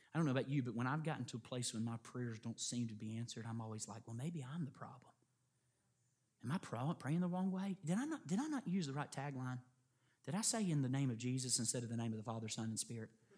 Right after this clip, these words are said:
Like, what? Have you ever been there? What's going on? So why is this happening? Well, that begs the question. Are you ready? How does prayer work?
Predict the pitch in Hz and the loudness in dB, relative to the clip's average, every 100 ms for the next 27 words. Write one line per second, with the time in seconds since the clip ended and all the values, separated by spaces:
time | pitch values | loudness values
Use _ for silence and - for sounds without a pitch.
0 | - - - - - - - 466 - - | -20 -14 -12 -12 -14 -16 -16 -18 -18 -20
1 | - _ - - - _ _ _ _ _ | -20 _ -4 -4 -8 _ _ _ _ _
2 | _ _ _ _ _ _ _ _ _ _ | _ _ _ _ _ _ _ _ _ _
3 | _ _ - 160 240 277 339 339 - - | _ _ 2 6 8 8 4 2 -4 -20
4 | - _ _ _ _ _ - 202 - 240 | -20 _ _ _ _ _ 0 2 6 6
5 | 247 202 120 - _ _ _ _ _ _ | 6 2 -4 -14 _ _ _ _ _ _
6 | _ - - 139 156 160 123 - 180 151 | _ -8 -2 0 2 2 0 -2 -2 -2
7 | 113 117 135 143 135 123 151 135 - 120 | -2 -2 -2 -2 -4 0 0 2 -2 -4
8 | - 135 - 110 110 113 120 135 160 - | -4 -4 -2 -2 -2 -2 -2 -2 -4 -8
9 | _ _ _ _ _ _ - 147 151 127 | _ _ _ _ _ _ -8 -2 -2 -2
10 | - 135 120 123 151 - | -4 -4 -2 -4 -6 -8